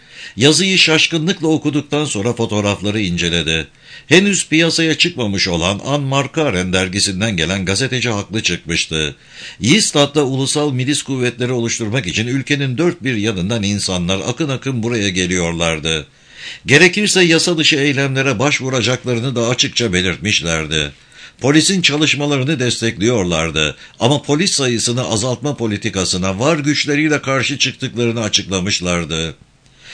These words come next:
Wallander yazıyı yüzünü buruşturarak okudu.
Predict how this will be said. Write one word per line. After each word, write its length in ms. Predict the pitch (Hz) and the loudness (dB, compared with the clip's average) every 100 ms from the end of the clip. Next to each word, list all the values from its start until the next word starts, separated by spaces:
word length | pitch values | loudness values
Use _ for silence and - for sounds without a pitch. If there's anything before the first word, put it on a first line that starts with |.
| - | -16
Wallander 600 | - 131 185 196 185 180 156 - - - | 0 2 4 4 4 2 0 -6 -16 -6
yazıyı 400 | 123 92 98 101 | -2 0 0 0
yüzünü 460 | 104 107 117 113 | 0 -2 -4 -4
buruşturarak 540 | 107 101 - 107 90 87 | -4 -4 -2 0 0 -2
okudu. 380 | 87 87 82 | -4 -2 -4